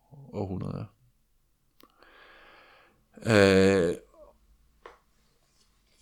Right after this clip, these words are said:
så det er jo ikke sådan så, at der ikke, øh, at vi, at livet ikke kan eksistere på en varmere planet. Det kan det godt.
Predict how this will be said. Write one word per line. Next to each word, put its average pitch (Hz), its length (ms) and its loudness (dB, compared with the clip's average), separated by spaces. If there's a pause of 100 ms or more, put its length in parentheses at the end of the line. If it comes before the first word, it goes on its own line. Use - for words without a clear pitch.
(840)
så 139 140 2
det 139 140 2
er 139 40 6
jo 143 60 8
ikke 175 200 6
sådan 180 200 2
så, 147 220 4
at 123 300 0
der 127 120 2
ikke, 135 440 2
øh, 113 380 0 (800)
at 117 120 -8
vi, 110 380 2
at - 160 -12 (180)
livet 127 460 2
ikke 113 120 0
kan 123 160 2
eksistere 110 460 -2 (460)
på 120 100 -2
en 95 80 -2
varmere 101 260 -4
planet. 98 380 -10
Det - 80 -8
kan 117 120 -6
det 113 80 -12
godt. - 280 -10